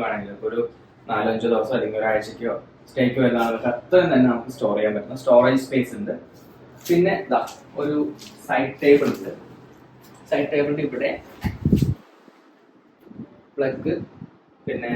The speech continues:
ബെഡ് ലാമ്പ്, ഫാൻ കൺട്രോൾ ഉണ്ട്, എ സി, എ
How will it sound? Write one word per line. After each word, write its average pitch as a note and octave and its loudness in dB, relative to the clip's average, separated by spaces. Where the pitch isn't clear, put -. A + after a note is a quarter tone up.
ബെഡ് C3+ 0
ലാമ്പ്, - -4
ഫാൻ - 0
കൺട്രോൾ - -8
ഉണ്ട്, - -12
എ E4+ 6
സി, - -2
എ - 0